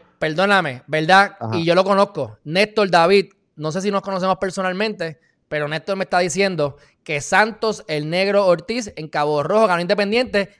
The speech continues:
Speaker 1: y tú conoces a Santos el Negro, yo creo, yo lo conozco, este, él es de Cabo Rojo, un tipazo, allá en,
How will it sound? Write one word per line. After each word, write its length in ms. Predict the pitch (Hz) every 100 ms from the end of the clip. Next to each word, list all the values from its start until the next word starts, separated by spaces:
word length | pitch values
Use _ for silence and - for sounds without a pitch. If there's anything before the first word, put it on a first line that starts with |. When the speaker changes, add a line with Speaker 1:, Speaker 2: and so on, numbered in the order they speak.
| _
Speaker 1:
y 140 | - 147
tú 180 | 143 180
conoces 360 | 208 214 214
a 100 | 196
Santos 260 | 180 196 202
el 60 |
Negro, 220 | 190 202 202
yo 100 | 202
creo, 540 | 226 247 214 214 _ _
yo 200 | 120 127
lo 140 | 160 185
conozco, 640 | 185 233 240 202 196 _ _ _ _ _ _
este, 1300 | - 143 139 - 139 135 131 131 123 120 117 113 110
él 120 | 131 151
es 60 |
de 100 | 160
Cabo 220 | 156 165
Rojo, 400 | 165 202 190 165
un 160 | 139 143
tipazo, 600 | 160 156 202 170 170 165 _ _ _ _ _ -
allá 500 | 131 135 147 160 160
en, 560 | 156 147 139 131 123